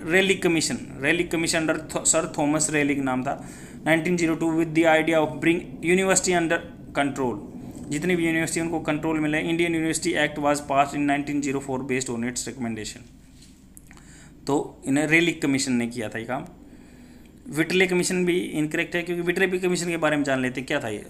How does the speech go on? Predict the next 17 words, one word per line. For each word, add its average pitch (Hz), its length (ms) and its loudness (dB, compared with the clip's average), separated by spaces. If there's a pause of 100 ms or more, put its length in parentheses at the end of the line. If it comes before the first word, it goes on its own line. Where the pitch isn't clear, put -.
(100)
Royal 180 360 4
Commission 170 320 0
of 156 120 -6
the 151 180 2
Labour 170 320 2 (440)
was 143 220 4
a 156 80 2
royal 156 380 2
commission 147 320 -2
set 139 240 0
up 139 160 -4
in 143 120 2
nineteen 143 340 0
twenty-nine 135 420 -2
to 143 160 -4
investigate, 139 640 -2
investigate 156 760 2